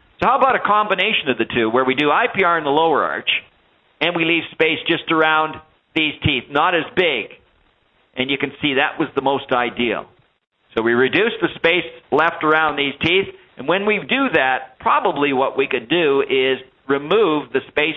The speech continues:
that you see right here, leave it just around the laterals, and because laterals are on a curve and we can many times add up to almost two millimeters on a distal and hide it in the arch, in other words, you would never be able to see it,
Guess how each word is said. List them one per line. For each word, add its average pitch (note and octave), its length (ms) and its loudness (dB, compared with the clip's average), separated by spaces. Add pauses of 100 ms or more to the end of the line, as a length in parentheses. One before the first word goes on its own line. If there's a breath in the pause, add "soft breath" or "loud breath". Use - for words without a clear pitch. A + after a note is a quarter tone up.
that C3 160 -8
you C3 60 -4 (100)
see D#3+ 140 -2
right C3 260 0
here, C#3 420 -2
leave D#3 240 -2
it C#3 140 -2
just G#3+ 280 -2
around D#3+ 300 0
the C3 80 0
laterals, B2 560 0 (400 soft breath)
and C#3 120 -4
because G3+ 340 0
laterals D#3 580 2 (380)
are D3+ 160 4
on D3+ 140 0
a C3 60 -2
curve F3+ 460 0
and C#3+ 140 -2
we D3+ 100 0
can C#3 160 -4
many D#3+ 220 -2
times D3 280 -2 (120)
add D3 180 2
up C#3 160 -2
to C3+ 100 0
almost F3 360 2 (100)
two F#3 120 -2
millimeters C#3+ 520 0
on B2+ 120 -2
a A2+ 60 -4
distal - 580 -2 (200 loud breath)
and B2+ 140 0
hide F3+ 320 0
it G#3 140 -2
in E3+ 40 -10
the F3 100 0
arch, F3+ 280 0
in E3+ 100 2
other F3+ 140 0
words, F3 180 0 (280 soft breath)
you C3 100 -4
would A#2+ 160 -2
never C3+ 200 0
be C3 140 0
able C3+ 120 -2
to A2+ 200 -4
see C#3+ 140 -2
it, - 120 -4